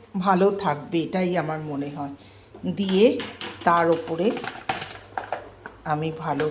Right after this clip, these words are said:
করে এরম দিয়ে দিই, ব্যাস হয়ে গেল।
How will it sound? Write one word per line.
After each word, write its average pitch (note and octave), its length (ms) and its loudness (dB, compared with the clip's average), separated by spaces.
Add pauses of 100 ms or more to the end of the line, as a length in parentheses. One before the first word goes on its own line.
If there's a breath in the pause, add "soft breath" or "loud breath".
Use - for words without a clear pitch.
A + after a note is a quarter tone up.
করে F3+ 280 0 (1200 loud breath)
এরম F3+ 280 2
দিয়ে F#3+ 240 2
দিই, E4 160 -2 (260)
ব্যাস B3+ 340 0
হয়ে C#4+ 120 2
গেল। C#4+ 260 -2